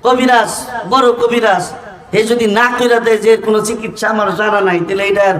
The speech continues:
প্রেস্টিজের ব্যাপার, হ্যাঁ? এ কারণে সেও বুদ্ধি কইরা দেখছে যে এই বেটার যে ব্যারাম হইছে, এই ব্যারামের কোনো ওষুধ নাই, কিন্তু আমি যে কমু যে এটার চিকিৎসা আমি জানি না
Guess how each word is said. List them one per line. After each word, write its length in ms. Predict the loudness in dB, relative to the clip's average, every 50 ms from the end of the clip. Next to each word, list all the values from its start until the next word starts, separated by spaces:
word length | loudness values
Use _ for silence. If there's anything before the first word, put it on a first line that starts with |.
| -4
প্রেস্টিজের 560 | -4 -4 -4 -4 -6 -8 -6 -4 -2 0 0
ব্যাপার, 280 | 2 0 0 0 -2 -2 -4 -6 -10 -12 -14 -18 -20 -20 -20 -20 -20 -12 -6
হ্যাঁ? 200 | -4 -2 -2 -2 -4 -6 -8 -10 -10 -12 -12 -12 -4 -2
এ 120 | -2 0 0
কারণে 340 | 0 2 2 2 2 0
সেও 320 | 0 0 2 2 2 2 2
বুদ্ধি 340 | 0 -2 -2 0 0 0 2
কইরা 260 | 2 2 0 2 0 0 -2 -4 -4 -8 -8 -10 -10 -6 -4
দেখছে 360 | -2 -2 -2 -2 -2 -2 0
যে 80 | 0 2
এই 180 | 2 4 2
বেটার 360 | 4 2 2 2 2 0 0
যে 200 | 0 0 -2 -2
ব্যারাম 340 | 0 0 0 2 2 2 2
হইছে, 240 | 2 0 0 0 0
এই 140 | 0 0 0
ব্যারামের 420 | 0 0 2 2 2 2 0 0
কোনো 200 | 0 0 0 0 2
ওষুধ 360 | 0 0 0 0 0 0 2 2
নাই, 320 | 2 2 2 2 2 0 -2 -4 -6 -8 -12 -14 -16 -18 -20 -20 -20 -12 -4
কিন্তু 260 | 0 2 2 2 2
আমি 360 | 0 0 0 0 2 2 2 2
যে 120 | 2 -2
কমু 380 | -2 0 0 2 4 4 2 2
যে 160 | 2 0 -2
এটার 200 | 0 0 -2 -2 -2
চিকিৎসা 380 | -2 -4 -2 -2 -2 -2 0 0
আমি 140 | 0 0
জানি 280 | 0 0 0 2 2 2
না 160 | 2 0 0